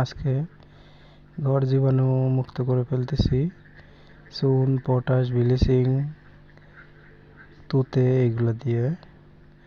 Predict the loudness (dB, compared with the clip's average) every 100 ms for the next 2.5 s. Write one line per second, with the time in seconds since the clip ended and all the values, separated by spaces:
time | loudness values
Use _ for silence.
0 | -20 -6 -2 0 2 2 0 0 -4 -2
1 | -2 0 0 0 0 0 0 -2 -2 0
2 | 0 0 -4 -2